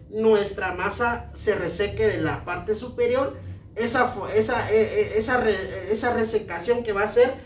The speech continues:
nos va a formar una capa y esa capa va a impedir que nuestras masas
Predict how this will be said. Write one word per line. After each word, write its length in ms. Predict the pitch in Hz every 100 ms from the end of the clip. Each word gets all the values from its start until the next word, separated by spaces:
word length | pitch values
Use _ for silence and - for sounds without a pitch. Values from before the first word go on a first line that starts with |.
| - - -
nos 240 | 196 190
va 160 | 196 220
a 20 |
formar 400 | - 196 185 208
una 320 | 233 220 214
capa 480 | 240 240 254 285 - - -
y 100 | 196
esa 260 | 208 233 220
capa 260 | 214 233 208
va 100 | 208
a 60 |
impedir 640 | 214 - 214 220 302 -
que 280 | - 180 165
nuestras 400 | 160 160 160 156
masas 420 | 147 165 190 180